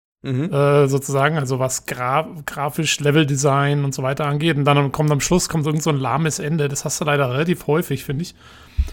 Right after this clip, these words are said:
Speaker 2: <clears throat> Ähm, kommen gerade so die, die neuen Deus Ex-Spiele und sowas kommen da irgendwie so ein bisschen immer mit sowas an.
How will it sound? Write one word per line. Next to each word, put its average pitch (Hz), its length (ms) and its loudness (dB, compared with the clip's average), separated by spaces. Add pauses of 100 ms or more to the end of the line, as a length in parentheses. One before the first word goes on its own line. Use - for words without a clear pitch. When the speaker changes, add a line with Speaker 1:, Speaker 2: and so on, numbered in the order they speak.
(140)
Speaker 2:
<clears throat> 208 80 8 (340)
Ähm, 139 560 2 (760)
kommen 156 160 0
gerade 147 220 6
so 147 100 2
die, 139 160 2
die 139 140 6
neuen 135 300 2
Deus 135 280 -2
Ex-Spiele 123 560 -4
und 123 120 -4
sowas 117 300 -6
kommen 131 240 -8
da 123 100 -4
irgendwie 131 220 -6
so 131 100 -8
ein 131 60 -4
bisschen 131 440 -6 (560)
immer 139 180 -2
mit 127 140 -2
sowas 135 280 -6
an. 165 200 -2